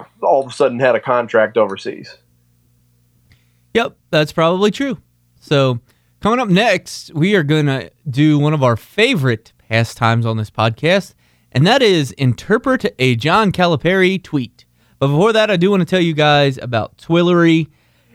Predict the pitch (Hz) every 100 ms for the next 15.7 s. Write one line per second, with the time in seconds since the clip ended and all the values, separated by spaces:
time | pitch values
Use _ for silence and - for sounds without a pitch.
0 | - 208 269 185 214 214 196 175 160 -
1 | 175 156 156 151 - - - 156 151 151
2 | 147 - 123 139 147 - - 139 131 127
3 | 113 139 180 156 131 175 160 131 123 147
4 | 131 127 101 135 147 - 139 123 113 117
5 | 139 131 - 151 147 139 127 120 117 117
6 | 113 104 110 104 - _ 110 113 - -
7 | 165 147 117 104 _ _ _ _ _ -
8 | - 320 254 208 202 165 151 139 123 165
9 | 185 - 143 131 117 214 226 175 143 139
10 | - 170 185 175 127 120 135 185 240 247
11 | 233 185 170 - 156 117 147 131 110 113
12 | _ _ _ _ _ _ - 226 - 233
13 | 226 196 180 139 131 143 185 220 240 233
14 | 226 - 165 156 156 127 127 120 131 151
15 | 233 202 127 113 107 101 110